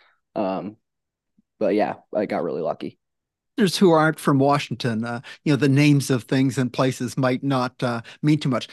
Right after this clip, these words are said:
Speaker 2: Kind of describe, uh, ne-, the, the vagrant traps in Washington and, and Neah Bay and why those are, you know, why birders go there.
Speaker 1: Yeah, so our eastern Washington, like, everything east of the Cascades is basically desert.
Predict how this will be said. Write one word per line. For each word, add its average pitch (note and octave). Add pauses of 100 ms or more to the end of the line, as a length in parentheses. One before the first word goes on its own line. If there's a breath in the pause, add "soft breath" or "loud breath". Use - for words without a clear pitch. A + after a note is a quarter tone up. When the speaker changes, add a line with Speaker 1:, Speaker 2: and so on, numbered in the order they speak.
(140 loud breath)
Speaker 2:
Kind E4+
of F4+
describe, F3
uh, A#2+ (100)
ne-, D3+ (180)
the, C#3 (100)
the C#3
vagrant C#3+
traps C#3+
in C#3
Washington C#3
and, C3
and D3
Neah C#3+
Bay C3
and C#3 (240 loud breath)
why G3+
those E3+
are, C3+
you C#3
know, G2+ (280)
why F3
birders G3
go D#3+
there. - (720 soft breath)
Speaker 1:
Yeah, F#3+
so C3+
our C#3+
eastern F3+
Washington, C3
like, B2
everything F3
east C#3+
of B2+
the -
Cascades A#2
is A2
basically C3
desert. -